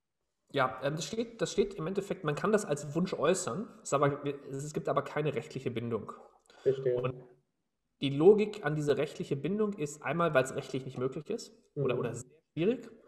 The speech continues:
Speaker 1: Der andere Grund, und der, glaub ich, der sogar wichtiger ist, ist, dass es nicht viel Sinn macht, solche rechtlichen festen Punkte festzulegen.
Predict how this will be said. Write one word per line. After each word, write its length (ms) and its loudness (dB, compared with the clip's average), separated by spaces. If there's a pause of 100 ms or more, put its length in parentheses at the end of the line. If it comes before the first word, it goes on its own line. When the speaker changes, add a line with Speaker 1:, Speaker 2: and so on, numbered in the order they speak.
(920)
Speaker 1:
Der 180 6
andere 320 8
Grund, 320 4
und 80 2
der, 100 6
glaub 160 4
ich, 60 -2
der 160 6
sogar 180 6
wichtiger 380 0
ist, 240 -4
ist, 200 -4
dass 120 -2
es 140 -10
nicht 340 -8
viel 500 -6
Sinn 300 0
macht, 500 -4 (200)
solche 280 -4
rechtlichen 600 -6 (220)
festen 680 -6
Punkte 320 -2
festzulegen. 800 -10